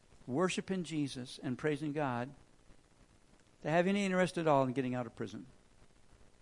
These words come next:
Of course, it's nice to know we could walk out of prison if we wanted to, but we're, we're too busy worshiping Jesus. We're too busy just, just fellow-, fellowshipping with the Lord.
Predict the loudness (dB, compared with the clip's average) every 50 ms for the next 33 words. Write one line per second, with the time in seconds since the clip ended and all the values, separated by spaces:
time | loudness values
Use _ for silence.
0 | -20 -20 _ _ _ _ -20 -20 -20 -14 0 2 4 4 4 0 4 6 8 8
1 | 8 6 2 4 4 6 4 4 2 2 0 0 2 2 0 0 0 0 -4 -4
2 | 0 0 0 0 0 -6 -6 -4 -4 -4 -2 -2 -4 -4 -6 -8 -10 -12 -12 -12
3 | _ -20 -20 -20 -20 -20 -20 _ -20 -20 -20 -20 -20 -20 -12 4 8 8 8 8
4 | 6 -6 -16 -20 -20 -20 -20 -20 -20 -20 -20 -20 -20 -20 -20 -20 -20 -20 -14 -4
5 | -4 -4 -4 -4 -10 -20 -20 -20 -18 -18 -18 -18 -18 -20 -8 0 2 2 6 6
6 | 6 6 6 10 12 12 12 12 10 6 6 6 6 6 6 4 4 4 4 4
7 | 2 0 -2 -2 -2 -4 -8 -10 -14 -16 -16 -20 -20 -14 0 4 4 6 8 8
8 | 6 6 6 4 4 4 4 4 2 2 0 0 -6 -14 -16 -16 -20 -20 -18 -10
9 | -10 -10 -10 -6 -4 -4 -4 -4 -4 0 8 10 10 10 10 6 0 -14 -14 -2
10 | 4 6 6 6 8 6 6 6 6 4 4 4 4 4 6 8 8 8 8 6